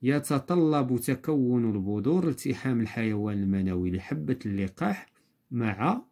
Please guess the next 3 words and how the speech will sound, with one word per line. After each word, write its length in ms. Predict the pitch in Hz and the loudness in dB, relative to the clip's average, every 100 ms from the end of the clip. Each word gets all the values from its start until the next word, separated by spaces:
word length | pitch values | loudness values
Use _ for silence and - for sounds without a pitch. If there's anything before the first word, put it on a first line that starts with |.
| _ - | _ -4
بويضة، 540 | 110 135 170 117 - _ _ _ _ _ _ _ _ _ _ _ _ _ _ _ _ _ _ | 2 6 6 4 -4 _ _ _ _ _ _ _ _ _ _ _ _ _ _ _ _ _ _
بويضة 560 | 107 107 104 107 123 180 139 | -4 -2 2 2 2 0 2
المبيض 500 | 139 131 120 104 | 2 4 4 2